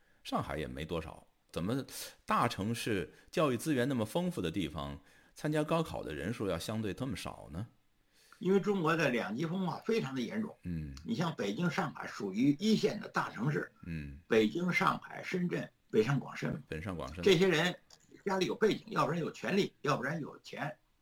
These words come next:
Speaker 1: 嗯。
Speaker 2: 人就上，人家从，我记得从，现在从小学就送美国来了。
Speaker 1: 嗯。
Speaker 2: 中学就到美国来了。大学人当然过来了。
Speaker 1: 嗯，这是一个原因，这，这个，我觉得这一定是个原因。呃，很，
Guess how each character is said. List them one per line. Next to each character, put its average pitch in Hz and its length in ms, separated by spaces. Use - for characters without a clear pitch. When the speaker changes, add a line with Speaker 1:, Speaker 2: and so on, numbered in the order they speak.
Speaker 1:
嗯。 170 60
Speaker 2:
人 - 100
就 165 100
上， - 260
人 202 180
家 160 120
从， 170 300
我 110 100
记 185 180
得 131 100
从， 160 280
现 196 160
在 165 60
从 202 160
小 - 300
学 175 140
就 196 100
送 123 220
美 - 100
国 92 160
来 101 100
了。 - 60
Speaker 1:
嗯。 87 360
Speaker 2:
中 214 180
学 151 120
就 - 80
到 110 220
美 - 80
国 98 140
来 - 120
了。 - 80
大 175 200
学 151 140
人 170 160
当 226 180
然 180 160
过 190 160
来 - 80
了。 - 100
Speaker 1:
嗯， 78 220
这 113 160
是 90 160
一 80 140
个 71 480
原 71 200
因， 76 260
这， 87 180
这 82 220
个， 52 160
我 73 160
觉 78 140
得 87 100
这 85 160
一 78 180
定 104 140
是 85 120
个 65 100
原 55 220
因。 58 140
呃， 78 220
很， 85 260